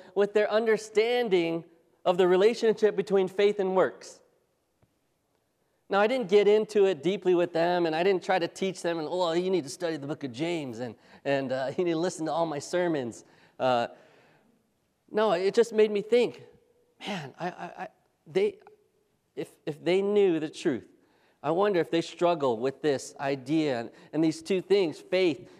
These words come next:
and works." But it reminded me again of the importance of knowing the truth. What is the truth? What is the truth about the relationship between faith and works? And the only way we can find that truth and,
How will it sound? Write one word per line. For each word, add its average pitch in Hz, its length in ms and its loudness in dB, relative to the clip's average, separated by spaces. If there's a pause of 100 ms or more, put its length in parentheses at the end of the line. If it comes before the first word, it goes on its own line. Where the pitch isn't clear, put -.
and 156 240 2
works." 175 420 2 (920)
But 175 140 2
it 202 60 2
reminded 220 560 0
me 208 180 2
again 202 380 0
of 170 220 0
the 190 100 2
importance 202 640 0
of 156 140 0
knowing 175 680 2
the 156 100 -2
truth. - 420 -4 (560)
What 233 320 2
is 269 260 -2
the 214 100 2
truth? 156 420 0 (180)
What 285 160 2
is 330 180 -2
the 262 140 0
truth 240 380 -2
about 202 220 0
the 190 80 0
relationship 196 600 0
between 175 320 0
faith 170 320 -2
and 156 160 2
works? - 420 -2 (340)
And 202 120 2
the 226 40 4
only 285 220 0
way 277 200 2
we 269 80 -4
can 247 160 -4
find 262 380 0
that 247 200 -2
truth 214 220 0
and, 190 180 0